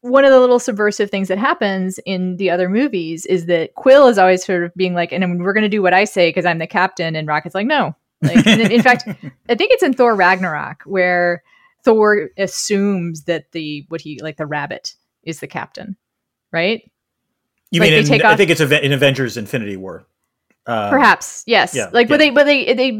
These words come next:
Speaker 1: he, he's like, "I will do what the, what the rabbit says,"
Speaker 2: Right,
Speaker 1: or
Speaker 2: yes,
Speaker 1: whatever
Speaker 2: yes,
Speaker 1: he
Speaker 2: yes,
Speaker 1: calls
Speaker 2: yes.
Speaker 1: Rocket.
Speaker 2: Mm-hmm.
Speaker 1: So I don't think Rocket needs to be told that,
Speaker 2: Mm-hmm.
Speaker 1: right?
Speaker 2: Yes, that's correct. That's true.
Speaker 1: But the other interesting thing about sort of the idea of this main character syndrome and secret protagonist is that capitalism really wants us to think of ourselves as protagonists,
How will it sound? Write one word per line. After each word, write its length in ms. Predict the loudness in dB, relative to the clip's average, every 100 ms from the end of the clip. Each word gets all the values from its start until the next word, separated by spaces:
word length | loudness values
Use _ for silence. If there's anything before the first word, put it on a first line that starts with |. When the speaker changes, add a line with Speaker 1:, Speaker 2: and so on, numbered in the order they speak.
| -4
Speaker 1:
he, 220 | -2 0
he's 180 | 2 2
like, 100 | 4 4
"I 100 | 4
will 100 | 2
do 160 | 0
what 100 | 0
the, 200 | 0 -4 -6
what 200 | -6 -2
the 80 |
rabbit 340 | 0 0 -2 -6
says," 160 | 0
Speaker 2:
Right, 220 | 2 2 0
Speaker 1:
or 40 |
Speaker 2:
yes, 140 | -4 -6
Speaker 1:
whatever 120 | -10
Speaker 2:
yes, 80 | -12
Speaker 1:
he 60 |
Speaker 2:
yes, 100 | -12
Speaker 1:
calls 220 | -12 -12 -14
Speaker 2:
yes. 80 | -14
Speaker 1:
Rocket. 300 | -12 -12 -14 -18 _ -12
Speaker 2:
Mm-hmm. 240 | -12 -10
Speaker 1:
So 360 | -2 0 0 -2 _ _ _
I 60 | 4
don't 220 | 4 4
think 180 | 2 4
Rocket 280 | 2 0 -8
needs 220 | -12 -14
to 80 | -16
be 100 | -14
told 200 | -16 -18
that, 180 | -20 -20 _ _ -10
Speaker 2:
Mm-hmm. 180 | -8 -10 -16
Speaker 1:
right? 240 | -12 -12 -10
Speaker 2:
Yes, 220 | -4 -4 -4
that's 140 | -10
correct. 300 | -10 -16 _ _ -20 -18
That's 160 | -16 -4
true. 60 |
Speaker 1:
But 80 | -2
the 100 | 4
other 160 | 4 6
interesting 420 | 2 0 -2 -2
thing 140 | -2 -4
about 180 | -6
sort 100 | -6 -8
of 40 |
the 100 | -8
idea 640 | -10 -10 -10 -8 -6 -6 -8
of 140 | -10
this 160 | -10 -12
main 160 | -12
character 260 | -10 -12 -12
syndrome 560 | -14 -12 -10 -10 -10 -12
and 320 | -12 -10 -10
secret 340 | -10 -12 -10 -10
protagonist 640 | -8 -8 -8 -8 -10 -10
is 180 | -8 -4
that 240 | -4 -4
capitalism 520 | 0 0 0 -4 -4 -8
really 280 | -8 -8 -10
wants 340 | -10 -12 -12
us 140 | -16 -14
to 100 | -14
think 180 | -12 -12
of 60 | -10
ourselves 540 | -10 -8 -10 -10 -12
as 220 | -12 -12 -12
protagonists, 680 | -14 -12 -12 -12 -12 -14